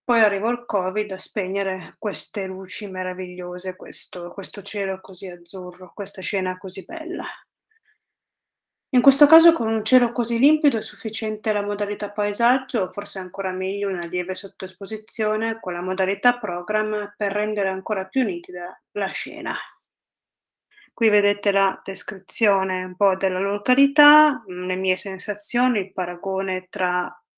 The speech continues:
l'estate e l'inverno ad Antrèves. Io preferisco sempre, quando vado a Courmayeur, recarmi ad Antrèves perché io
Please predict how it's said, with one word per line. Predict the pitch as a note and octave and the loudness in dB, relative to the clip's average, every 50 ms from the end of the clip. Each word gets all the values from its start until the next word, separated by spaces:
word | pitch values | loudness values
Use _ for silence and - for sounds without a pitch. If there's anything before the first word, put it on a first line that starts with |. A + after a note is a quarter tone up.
| _ | _
l'estate | - G3+ F#3 F#3 - - - F#3 F#3 F3+ - F#3+ | -6 -6 -6 -6 -6 -4 -2 -2 -2 0 -2 -4
e | F#3 | -4
l'inverno | F3 F#3 F#3 F#3 F#3 G#3+ A3 G#3+ G3+ F#3+ - F#3 F3 | -4 -4 -6 -2 2 4 6 6 6 4 0 -4 -6
ad | F3+ F#3 | -6 -6
Antrèves. | F#3 G3 G3 F#3+ - G3+ F3 E3+ F3 F3+ F#3 G3 A#3+ B3+ C4+ C4+ - - - - - - - - - - - | -6 -8 -8 -6 -4 -4 -2 -4 -6 -8 -6 -2 -2 -2 -2 -4 -8 -16 -20 -20 -20 -20 -20 -20 -10 0 4
Io | A#3+ C4 | 4 6
preferisco | C4 B3 G3+ - A3 G#3+ G#3 G#3+ - G#3 | 4 4 -2 0 2 2 2 0 -2 -8
sempre, | F#3 - G#3+ G#3 G#3 G3+ F#3+ - F#3+ F#3 F3+ F3 - _ _ _ _ _ | -6 -2 -2 -2 -2 -2 -4 -2 -2 -2 -2 -2 -10 _ _ _ _ _
quando | - G3+ G3+ G3 G3+ | -6 -4 -2 0 0
vado | G3 G#3 G#3 G3+ | 2 2 2 0
a | F#3+ G3 | -2 -4
Courmayeur, | - A3 A3 A#3 B3 A#3+ A#3+ B3 A#3+ G#3 | -4 -4 -2 0 0 2 2 2 2 0
recarmi | F3 F3 E3+ - G3+ F#3+ F#3+ G3 | -4 -6 -4 -2 -2 -2 0 0
ad | G#3 A3 | 0 2
Antrèves | A#3 B3 A#3+ - - F3+ F#3 F#3 F#3 - | 2 0 0 0 -2 -2 0 -2 -2 -6
perché | - F#3 - - G3+ G3+ | -8 -14 -8 -4 -2 0
io | G3+ G3+ F#3+ G3 _ | 0 -2 -4 -4 _